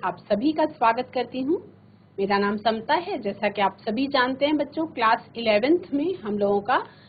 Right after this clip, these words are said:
Morphology of Flowering Plants इस चैप्टर के बारे में हम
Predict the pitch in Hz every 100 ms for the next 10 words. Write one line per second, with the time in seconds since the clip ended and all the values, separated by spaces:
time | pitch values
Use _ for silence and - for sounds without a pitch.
0 | - - 220 220 - 269 262 262 339 -
1 | 262 - 226 196 190 240 240 - 277 240
2 | 254 285 - - - 262 285 - 226 214
3 | 208 208 185 180 190 202 196 226 370